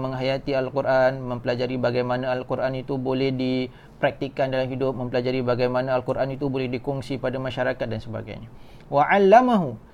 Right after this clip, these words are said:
dan dia mengajarkan Al-, Al-Quran, mengajarkan membaca Al-Quran, mengajarkan tilawatul Quran, membetulkan bacaan Al-Quran, mengajar tafsir makna Al-Quran, mengajarkan, uh, bagaimana orang dapat mengambil manfaat daripada Al-Quran.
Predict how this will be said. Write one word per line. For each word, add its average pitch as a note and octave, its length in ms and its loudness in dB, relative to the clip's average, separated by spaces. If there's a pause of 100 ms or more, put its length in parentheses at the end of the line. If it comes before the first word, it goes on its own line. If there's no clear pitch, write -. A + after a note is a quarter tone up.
(240)
dan F#3 160 4
dia F3 240 0
mengajarkan D3 720 -2
Al-, A3+ 200 -2 (280)
Al-Quran, C3+ 560 2
mengajarkan B2+ 560 -2
membaca C3 400 -2
Al-Quran, C3 720 0
mengajarkan B2 480 -4
tilawatul B2+ 560 0
Quran, C3 480 2
membetulkan B2+ 560 -4
bacaan C3 400 -2
Al-Quran, C3 320 0
mengajar B2 400 -2
tafsir C3 400 -2
makna C3 320 -2
Al-Quran, C3 560 -2 (320)
mengajarkan, B2+ 880 0 (160)
uh, B2+ 240 2
bagaimana B2+ 560 0
orang C3 240 -2
dapat B2 320 0
mengambil C3 320 -4
manfaat C3 480 -4
daripada C3 480 -4
Al-Quran. C#3 560 -2